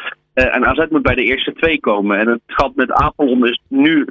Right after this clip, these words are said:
eh, vijf punten, met nog twee wedstrijden te gaan. Dus het lijkt dat het niet mis kan gaan dat A Z nog,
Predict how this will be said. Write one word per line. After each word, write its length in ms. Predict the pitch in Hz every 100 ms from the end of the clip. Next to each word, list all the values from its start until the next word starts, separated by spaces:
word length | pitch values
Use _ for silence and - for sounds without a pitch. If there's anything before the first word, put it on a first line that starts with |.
| -
eh, 120 | 107 117
vijf 260 | 131 120 -
punten, 440 | 123 143 180 208
met 120 | 165
nog 120 | 147 147
twee 180 | 165 151
wedstrijden 400 | 147 - 151 151
te 100 | 151
gaan. 280 | 147 165 - - - -
Dus 120 | -
het 180 | 104 131
lijkt 460 | 123 135 156 190 - _
dat 180 | - 147
het 140 | 147 135
niet 240 | 143 160
mis 240 | 151 156
kan 220 | - 151 143
gaan 220 | 143 135
dat 180 | 131 123
A 100 | 135
Z 160 | 139 135
nog, 240 | 131 135